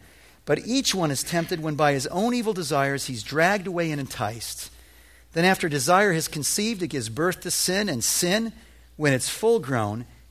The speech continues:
gives birth to death." Now, what he gives us here is an anatomy of temptation. You'll never read about this description in a medical journal, in a psychology journal, in, in a psychiatry journal. There's no tests we could take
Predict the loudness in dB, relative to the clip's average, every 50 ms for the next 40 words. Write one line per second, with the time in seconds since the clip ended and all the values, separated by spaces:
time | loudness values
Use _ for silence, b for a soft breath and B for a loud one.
0 | _ _ -2 -2 -2 -2 -4 -2 2 4 4 4 4 0 -8 -14 -10 -10 -2 4
1 | 6 6 6 6 2 -2 -10 -16 -20 -20 -20 -20 -20 -20 _ _ _ _ _ _
2 | _ _ B B B B B B B -2 2 2 4 2 2 0 -2 0 2 2
3 | 4 4 2 2 2 2 0 0 0 0 0 0 0 0 -2 0 0 0 0 0
4 | 0 2 2 4 4 4 4 4 2 0 -2 -4 -6 B B B B -6 -4 -4
5 | -2 -2 -2 -2 -2 0 0 2 2 2 0 -2 -2 -6 -8 B B B B B
6 | 0 2 4 6 6 4 4 0 0 2 2 4 4 4 4 6 4 4 4 2
7 | 0 -2 0 0 0 -2 0 0 0 0 0 -2 -2 -2 -2 -2 2 4 4 4
8 | 4 0 -2 -6 -4 -2 -2 0 0 -2 -4 B B B B B -2 0 0 2
9 | 4 6 4 4 4 2 4 6 8 8 8 6 6 2 -2 -4 -4 b b b
10 | b b b -2 2 4 4 4 4 2 -2 -4 -4 -4 -4 -2 -2 -2 0 0
11 | 2 2 4 4 4 4 4 2 2 0 0 2 4 4 4 4 4 2 0 0
12 | 2 2 0 0 -2 -8 B B B B B 0 2 2 4 2 2 0 0 2
13 | 0 0 0 -4 -4 2 4 4 6 6 4 2 0 -2 -2 -4 -4 0 2 2
14 | 2 2 B